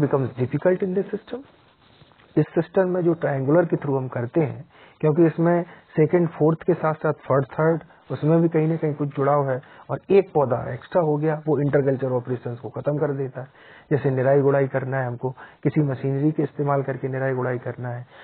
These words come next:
बहुत सी चीजें होती हैं interculture ऑपरेशन से, से लेके irrigation से लेके training से लेके पूरी, ये सारी चीजों में ये hindrance पैदा करता है।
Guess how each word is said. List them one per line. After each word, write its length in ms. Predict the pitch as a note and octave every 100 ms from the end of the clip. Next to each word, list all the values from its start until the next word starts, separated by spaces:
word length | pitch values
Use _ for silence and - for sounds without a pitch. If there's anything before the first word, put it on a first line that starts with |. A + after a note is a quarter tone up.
| - -
बहुत 200 | B2 C#3+
सी 120 | F3
चीजें 240 | D#3 D3 D3
होती 320 | C3+ C3+ C#3
हैं 160 | C3+
interculture 460 | C3 C#3 C3+ C3+ C#3
ऑपरेशन 460 | B2+ C3 B2+ C3+ C3
से, 200 | C#3 B2+
से 160 | C#3
लेके 240 | B2 B2 C3+ -
irrigation 520 | C3 B2 B2+ C#3 C3+
से 140 | B2+ B2+
लेके 320 | A#2+ A#2 B2+
training 360 | B2+ B2+ C3
से 120 | - B2
लेके 220 | A#2+ C3
पूरी, 300 | - A#2+ B2 - - - -
ये 80 | D3+
सारी 340 | - D3+ F3+
चीजों 260 | F3+ F#3+ G3
में 120 | F#3+
ये 60 | E3+
hindrance 400 | D#3+ E3+ F3+ F3
पैदा 280 | D#3+ D3+
करता 360 | D3 C3 -
है। 100 | C3+